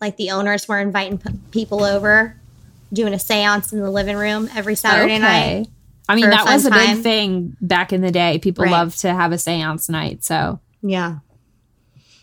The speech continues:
Speaker 1: Yeah, the hou-, well, the, and the house was sold and moved a lot, so lots of owners.
Speaker 2: Mm.
Speaker 1: Very cool. Then there's the Salt Box House.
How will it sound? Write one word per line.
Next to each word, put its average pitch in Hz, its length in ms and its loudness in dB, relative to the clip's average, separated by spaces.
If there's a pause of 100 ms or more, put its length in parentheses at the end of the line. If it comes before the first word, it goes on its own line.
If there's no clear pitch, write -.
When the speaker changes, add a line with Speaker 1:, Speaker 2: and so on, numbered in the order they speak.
(160)
Speaker 1:
Yeah, 208 320 2
the 202 80 2
hou-, 185 240 2
well, 214 240 0
the, 214 340 0
and 233 160 0
the 220 60 4
house 262 340 2
was 226 220 -2
sold 196 440 0 (100)
and 196 160 -4
moved 190 260 -2
a 180 80 -4
lot, 151 460 -4
so 160 380 -2
lots 196 340 -4
of 185 100 -4
owners. 196 640 -2
Speaker 2:
Mm. - 40 -20
Speaker 1:
Very 180 260 0 (100)
cool. - 320 -10 (1040)
Then 247 160 4
there's 254 180 6
the 233 140 -2
Salt 190 360 2
Box - 300 -2
House. - 640 -2